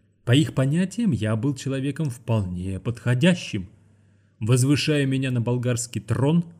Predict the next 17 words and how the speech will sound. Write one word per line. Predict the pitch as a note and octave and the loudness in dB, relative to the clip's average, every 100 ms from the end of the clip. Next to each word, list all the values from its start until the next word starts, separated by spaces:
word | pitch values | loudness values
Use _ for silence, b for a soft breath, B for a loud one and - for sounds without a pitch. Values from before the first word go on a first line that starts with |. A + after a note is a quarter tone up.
| b b b b b - | b b b b b -2
они | A#2 C3+ | 4 6
надеются | C3+ C3 D3 D3 B2 C3+ | 6 6 8 6 4 -2
сохранить | - C#3 B2 C3 D3 D#3+ A#2+ | 0 0 0 0 2 2 0
за | - A2+ A2 | -4 -4 -2
собой | B2 B2+ B2 | 2 4 4
власть | B2 D#3 A#2+ - | 4 2 0 -2
и | E3+ | -2
силу | A#2+ - D3 A2+ | -2 0 0 0
в | A2 | -2
стране. | - - A#2+ A2 E2+ - b b b b b b - | -2 0 2 2 0 -8 b b b b b b -12
Должен | F#2+ A#2+ A#2+ A2+ B2+ | 0 2 4 2 2
ли | A2+ | 2
я, | A2+ G2+ B2+ A2 E2+ - _ _ _ | 0 2 0 -2 -6 -14 _ _ _
по | - | -6
их | G#2 - | -6 -6
мнению, | G#2 G#2 E3+ F3 G#2 G2 | -4 0 2 2 0 -2
я, | F2+ G2+ D3 C3+ - | -2 2 4 2 -2